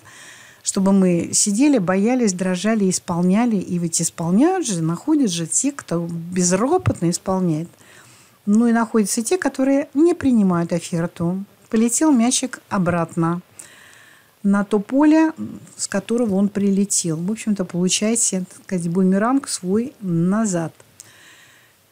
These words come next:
Итак, надеюсь, вам эта информация была полезна. Не падайте духом никогда. Находитесь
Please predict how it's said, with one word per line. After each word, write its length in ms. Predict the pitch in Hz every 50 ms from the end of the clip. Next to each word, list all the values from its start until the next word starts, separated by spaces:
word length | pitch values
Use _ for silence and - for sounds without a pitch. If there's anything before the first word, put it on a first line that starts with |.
| _ _ _ _ _ _ -
Итак, 340 | 208 202 - 214 208 - - - - - - - - -
надеюсь, 420 | 202 202 208 185 196 190 185 - 196
вам 160 | 185 180 175
эта 140 | 170 - 160
информация 540 | 160 - - 170 170 170 165 165 - 165
была 160 | 147 156 156 151
полезна. 720 | - 165 156 151 151 156 160 170 - 254 285 320 339 - - - _ _ _ _ _ _ - - _ _ -
Не 160 | 214 190 190
падайте 500 | 180 - 185 175 165 165 165 - - 160
духом 580 | 151 151 160 180 180 - - 240 262 277 262 254
никогда. 640 | 262 269 269 - 262 247 247 247 233 247 247 254 247 - - - - - - - - - - - - _ _ - - _ _ _ _ _ _ _ _ _ _ _ _ _ _ _ _ _ _ _ _ _ _ _ _ -
Находитесь 840 | 220 196 190 190 - - 175 170 180 165 - - 175 - - - -